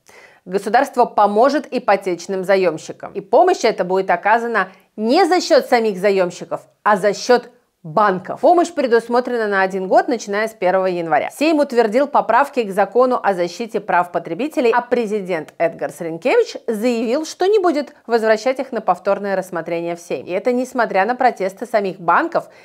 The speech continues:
и возражения Европейского центрального банка. По мнению Е Ц Б, люди и так могут платить по кредитам, а вот банки пострадают. Снизится рентабельность, а с ней и интерес инвесторов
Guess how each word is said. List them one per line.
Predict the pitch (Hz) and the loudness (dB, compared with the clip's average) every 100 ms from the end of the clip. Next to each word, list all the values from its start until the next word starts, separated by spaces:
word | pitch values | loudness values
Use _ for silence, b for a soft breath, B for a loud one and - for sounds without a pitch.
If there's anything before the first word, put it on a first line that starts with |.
| b - | b -2
и | 269 | 0
возражения | 220 196 180 151 156 196 254 233 | 2 2 2 0 0 -2 0 -2
Европейского | 175 185 180 165 160 151 - 190 202 | -2 -2 0 -2 -2 -10 -8 -6 -6
центрального | 202 196 160 143 156 190 | -8 -8 -6 -6 -4 -6
банка. | 208 165 - - | -4 -6 -8 -6
По | 190 | -2
мнению | 208 311 294 285 | 0 -2 0 -2
Е | 226 233 | 0 -2
Ц | 214 202 | -2 -4
Б, | 180 349 427 - | 2 4 2 0
люди | 160 208 349 302 320 320 | -6 -2 0 0 0 -2
и | - 370 | -4 0
так | 494 - | 0 2
могут | 220 185 180 | 0 0 0
платить | 214 214 185 | 2 2 0
по | - | -4
кредитам, | 185 220 208 196 160 - | -4 -4 -2 -2 -4 0
а | 175 | 0
вот | 160 147 | 0 -4
банки | 147 160 220 349 320 277 | -2 2 4 4 2 -6
пострадают. | - 208 - 185 160 98 - - | -6 -8 0 0 2 -2 -4 -10
Снизится | - 320 320 220 233 | 0 2 2 0 0
рентабельность, | 190 175 262 294 254 247 233 - | 0 2 4 4 2 -2 -4 -2
а | 226 | -4
с | 226 | -2
ней | 302 302 | -6 -4
и | 226 226 | -8 -6
интерес | 220 233 220 220 - | -4 0 0 0 -4
инвесторов | 202 180 233 277 233 | -6 -2 -2 2 0